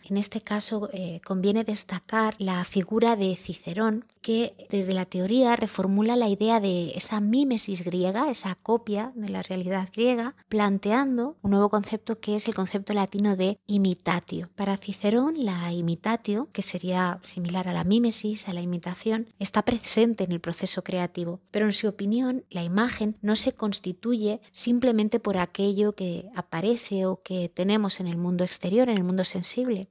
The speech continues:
Del mismo modo que lo decía Aristóteles, él defiende que el punto de partida de la creación es aquello que está en la mente del artífice, del artista. O sea que el, el artista es un productor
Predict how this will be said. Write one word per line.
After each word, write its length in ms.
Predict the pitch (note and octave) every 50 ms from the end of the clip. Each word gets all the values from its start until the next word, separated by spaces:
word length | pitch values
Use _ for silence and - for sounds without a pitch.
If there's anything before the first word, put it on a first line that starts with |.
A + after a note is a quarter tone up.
| _
Del 260 | - F#3 F#3 F#3 F#3 F#3+
mismo 280 | G#3 A3 A3 A3+ A#3
modo 240 | A3+ B3 D4 D#4 C#4
que 120 | - G#3+
lo 100 | F#3 E3+
decía 300 | E3+ E3+ E3+ - - F3
Aristóteles, 840 | E3+ F3 F#3 F#3 - - - B3 B3 - B3 A#3+ A#3 A#3+ C4+ - - -
él 160 | - F#3+ F#3
defiende 640 | F3+ F#3+ F#3+ - - A3+ A#3 A#3+ A#3+ A3+ A3 A#3+ - - _ _ _
que 400 | - G3+ G#3 A3 A3 - - _ _
el 180 | - F#3+ F#3
punto 380 | F#3 - B3+ C#4 C#4+ C4 A3+ G3+
de 120 | G3 F#3+
partida 680 | - - F3+ F3 - - - B3+ C4 B3+ A3+ G3+ G#3+ A3+ -
de 100 | F#3+ F#3+
la 120 | F#3 F#3
creación 600 | - - G#3+ A3+ A#3 A#3+ - - A#3+ A#3+ A#3 A#3 -
es 180 | - A3 - -
aquello 480 | A#3 - - A3 G#3+ G3 A3+ A3+ A3
que 100 | A3 G#3+
está 340 | G3 - - - G3 G3 -
en 140 | - G#3 G3
la 120 | F#3 F3+ F3
mente 400 | F3+ F#3 F#3+ G3 - - G#3 F#3+
del 320 | F#3+ F3+ F3 E3+ E3 - -
artífice, 840 | - F3 - - - - G3 F#3+ - - F#3+ - - - D3+ - _ _
del 180 | F3+ F3 F3
artista. 640 | E3+ E3+ E3 - - F#3+ G3 G3 - - - - F3 - - - - - -
O 40 | -
sea 140 | - A#3 A3
que 140 | A3+ - G#3+
el, 160 | F#3+ E3+ - -
el 180 | - - -
artista 400 | E3 - _ - A3 - - -
es 140 | A#3 A3 -
un 100 | A3+ G#3+
productor 560 | - G#3+ G#3 G3+ F#3+ - - G#3+ A3+ A#3 A#3+